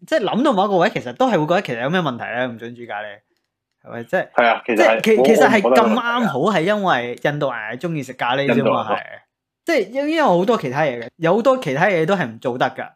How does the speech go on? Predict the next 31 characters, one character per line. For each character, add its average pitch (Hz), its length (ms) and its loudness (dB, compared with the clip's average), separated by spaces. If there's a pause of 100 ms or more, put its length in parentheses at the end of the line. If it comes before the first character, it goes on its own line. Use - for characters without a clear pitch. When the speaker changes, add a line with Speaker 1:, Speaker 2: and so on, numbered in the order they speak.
(160)
Speaker 1:
係 127 60 -14
咪？ 139 100 -6
只 277 100 -4
不 294 60 -2
過 277 60 4
但 165 160 0
係 160 240 0 (180)
冇 151 340 -2
話 143 180 2
因 202 160 -2
為 190 80 -2
冇 139 420 -4 (560)
咁 170 160 0
啱 196 240 2
好 156 100 0
係 165 200 2
有 131 180 0
一 180 40 2
個 175 100 0
民 123 140 -4
族 123 140 -8
係 127 80 -6
專 165 220 -4
做 143 160 -2
嗰 127 140 -4
樣 135 60 -6
嘢 110 140 -12
啫 120 120 -12
嘛， 117 100 -14
即 208 100 -6
係 156 180 -2